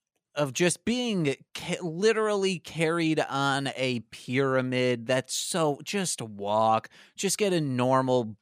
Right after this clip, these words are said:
buggy, do something. It's fucked up.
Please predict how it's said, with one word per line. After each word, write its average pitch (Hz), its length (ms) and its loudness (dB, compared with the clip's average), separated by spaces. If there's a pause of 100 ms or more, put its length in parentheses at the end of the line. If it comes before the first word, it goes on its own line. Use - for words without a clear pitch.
buggy, 120 640 0
do 208 320 -4
something. 120 880 -2 (240)
It's 202 300 0
fucked - 560 -4
up. 101 520 -2